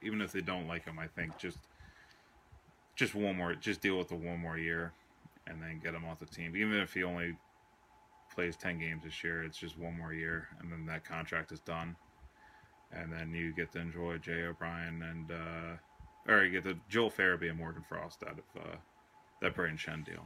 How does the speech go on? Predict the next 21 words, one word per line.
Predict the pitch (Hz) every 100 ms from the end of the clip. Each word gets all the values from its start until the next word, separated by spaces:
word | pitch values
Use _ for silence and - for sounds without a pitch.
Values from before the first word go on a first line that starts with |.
| -
So, | - - - - - - - - - - - - - - - - - - - - - - - 101 - 95 90
<laughs> | -
Chris, | - 110 - - - - - - - - - - - - - - - - -
uh, | 92 87 87 87 -
Chris | - - 147 160 - - - - 113
Imbrogno | 110 101 123 139 120
asked, | 101 98 92 - -
"How | - - 123 123
bad | 120 113 101
are | 92
sports?" | - - 120 180 - - - - - - - - - - - - - - - -
Uh, | 85 80 82 82
right | 101 151
now, | 165 160
not | 135 110
bad. | 95 76 80 - -
I'll | 92
say | - 92
that. | 85 80 78 82
I | 82
mean, | 82 82 85